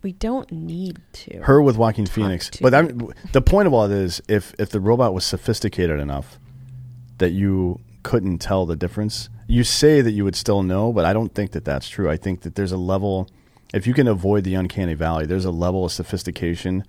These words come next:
Speaker 2: and artificial intelligence that would make you feel like it's real. That's the whole point of A I in, in general.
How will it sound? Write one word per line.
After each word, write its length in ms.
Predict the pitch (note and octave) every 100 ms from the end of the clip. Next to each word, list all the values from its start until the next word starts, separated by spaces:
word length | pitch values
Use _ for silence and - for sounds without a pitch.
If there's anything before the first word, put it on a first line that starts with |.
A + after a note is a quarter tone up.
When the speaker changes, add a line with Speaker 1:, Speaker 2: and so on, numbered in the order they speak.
| - -
Speaker 2:
and 180 | - E2 - -
artificial 480 | F2+ F2+ G2+ F#2 E2+
intelligence 640 | D#2+ F2 F2 F#2+ G#2 -
that 200 | - D2
would 120 | D#2+
make 400 | D#2+ E2+ F2+ F2
you 180 | F2+ F#2+
feel 380 | - G#2+ F#2 D#2+
like 180 | D2+ D2
it's 120 | D2 -
real. 340 | A#1+ G1+ - _ - _ _ _
That's 240 | - G2 -
the 60 | F#2
whole 140 | G2+
point 360 | - G#2+ F2+ D#2+
of 80 |
A 140 | D#2 D#2
I 140 | C#2+
in, 160 | C#2 B1
in 100 | C#2+
general. 440 | C#2 D2 G1+ G1+